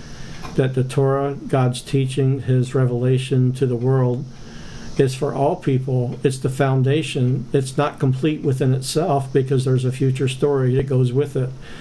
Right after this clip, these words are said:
which was told by the prophets. And, uh, and also the writings,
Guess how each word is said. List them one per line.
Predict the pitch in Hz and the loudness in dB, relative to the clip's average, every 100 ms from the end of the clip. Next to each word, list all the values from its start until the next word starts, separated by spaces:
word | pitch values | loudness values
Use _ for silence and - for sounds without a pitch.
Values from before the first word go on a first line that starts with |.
| - - - | -12 -8 0
which | 135 131 | 0 2
was | 131 - | -2 0
told | 139 135 127 | 0 2 2
by | 127 | 2
the | 123 | 0
prophets. | - 131 127 165 - - - - - - - - - - - - - | 0 0 0 -4 -8 -10 -10 -12 -12 -12 -12 -12 -12 -12 -12 -10 0
And, | 131 123 123 123 | 2 2 0 -2
uh, | 120 127 | -2 -2
and | 131 127 | 2 2
also | 135 131 135 | 2 0 0
the | 127 120 | 2 2
writings, | 131 135 127 123 127 127 - | 2 2 2 2 0 -2 -8